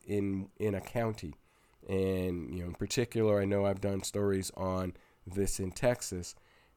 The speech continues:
And, you know, having been to Texas, uh, many times,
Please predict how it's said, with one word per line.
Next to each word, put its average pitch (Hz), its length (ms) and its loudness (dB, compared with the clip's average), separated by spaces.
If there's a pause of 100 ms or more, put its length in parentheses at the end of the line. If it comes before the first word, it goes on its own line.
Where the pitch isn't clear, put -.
And, 98 500 0 (100)
you 95 120 -6
know, 82 240 -8
having 107 380 0
been 127 200 2
to 123 60 -8
Texas, 113 640 -2 (360)
uh, 95 240 -2
many 113 340 2
times, 98 500 -4